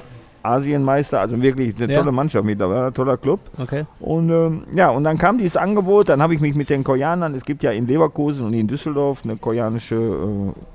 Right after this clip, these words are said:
Speaker 1: Truppe, die dort rumläuft, äh, oder viele Geschäftsleute auch. Und
Speaker 2: Ja.
Speaker 1: die haben sich dann mit mir in Verbindung gesetzt,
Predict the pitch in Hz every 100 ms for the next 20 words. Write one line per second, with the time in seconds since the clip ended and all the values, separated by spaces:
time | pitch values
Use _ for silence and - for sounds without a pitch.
0 | - - - - - - - - - -
1 | - - - 151 170 160 127 147 143 131
2 | 131 156 156 160 156 156 160 160 156 147
3 | 143 135 123 117 139 127 113 151 - 165
4 | 165 175 160 185 175 - 135 127 131 139
5 | 139 127 139 120 127 131 123 - 110 95
6 | - 92 120 160 170 170 156 175 185 -